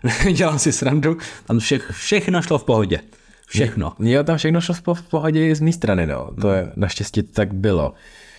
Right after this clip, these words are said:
Speaker 2: Což je jako štěstí, no, že mi jako v ničem nevadíš v tomhle jako směru. A to už jsem si čekoval už předtím, když jsme spolu začínali. Já jsem už si tě vybíral jako partnera na žití. Já už to tak jako měl, takže mi to jako nepřišlo jako fakt překážka.
Speaker 1: Mhm.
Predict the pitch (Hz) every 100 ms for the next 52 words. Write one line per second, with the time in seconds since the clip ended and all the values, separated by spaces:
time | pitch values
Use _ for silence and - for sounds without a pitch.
0 | - _ _ - 85 87 85 - - 120
1 | - - - 73 62 50 - 90 87 82
2 | 82 90 85 90 85 78 82 78 69 -
3 | 76 73 69 65 69 - 80 65 57 50
4 | - _ _ - 92 95 95 110 104 143
5 | 101 87 98 113 104 - - 92 - 107
6 | 95 - 92 - 95 95 87 - 98 90
7 | 87 107 101 87 - - 113 98 87 101
8 | 107 107 95 98 92 - - - _ -
9 | 101 87 98 92 90 87 87 - 73 -
10 | - 117 107 113 95 87 - - 98 90
11 | 104 95 87 85 110 87 90 87 90 82
12 | - 87 - - - 92 80 - 78 -
13 | 80 - - 71 - - - - 104 92